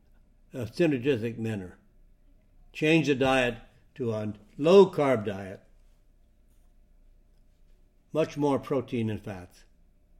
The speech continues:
less sugar and carbohydrates, much, much, much less. So a lot of people are complaining about migraine headaches.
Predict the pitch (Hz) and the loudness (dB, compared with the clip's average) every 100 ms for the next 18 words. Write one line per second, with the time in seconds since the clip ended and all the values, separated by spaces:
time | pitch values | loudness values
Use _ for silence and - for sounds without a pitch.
0 | - _ _ _ - 127 143 139 - - | -20 _ _ _ -12 -4 -2 -2 -8 -20
1 | _ - 151 123 123 113 135 113 101 110 | _ -8 -6 -4 -4 -4 -4 -6 -6 -8
2 | 90 90 - - - 135 147 160 160 120 | -10 -16 -20 -20 -10 -4 0 0 0 -4
3 | 117 110 113 104 - 101 85 - - _ | -6 -6 -10 -12 -14 -16 -16 -20 -20 _
4 | _ _ - _ - _ _ _ _ - | _ _ -20 _ -20 _ _ _ _ -20
5 | - - _ _ _ _ _ _ - - | -20 -20 _ _ _ _ _ _ -20 -20
6 | _ _ _ _ _ _ _ _ _ _ | _ _ _ _ _ _ _ _ _ _
7 | _ _ _ _ _ _ _ _ - 165 | _ _ _ _ _ _ _ _ -8 0
8 | 165 165 165 - 151 165 190 208 208 180 | 2 2 -2 -6 -6 -4 2 2 4 2
9 | 180 165 165 135 139 117 151 147 147 143 | 4 4 4 2 -2 -6 0 2 4 4
10 | 117 110 107 110 131 143 143 113 127 127 | 2 -2 -2 0 2 2 2 -2 -2 -2
11 | 123 101 110 104 - - - | -2 -4 -6 -8 -10 -20 -20